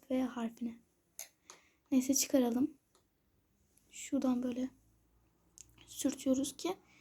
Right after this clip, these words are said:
suyu kalmasın. Suyu kalırsa işte bozuluyor. Gösterelim. Ee, çok güzel oldu. Şimdi düzgün. Heh. Bayağı güzel oldu.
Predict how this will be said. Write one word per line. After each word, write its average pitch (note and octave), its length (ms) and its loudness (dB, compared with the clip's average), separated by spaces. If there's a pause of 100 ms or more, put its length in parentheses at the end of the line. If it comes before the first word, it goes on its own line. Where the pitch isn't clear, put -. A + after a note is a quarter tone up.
(600)
suyu C4 440 4
kalmasın. C4+ 480 6
Suyu C#4 280 -2
kalırsa C#4 480 2 (100)
işte C4 240 -4
bozuluyor. B3 480 0 (680)
Gösterelim. C#4 800 8 (1900)
Ee, C4 500 12 (560)
çok B3+ 240 4
güzel A#3+ 220 4
oldu. A3+ 380 -2 (2500)
Şimdi B3 460 6 (180)
düzgün. C4 300 4
Heh. C4 200 4 (640)
Bayağı C4 320 10
güzel A#3+ 200 2
oldu. A#3+ 360 2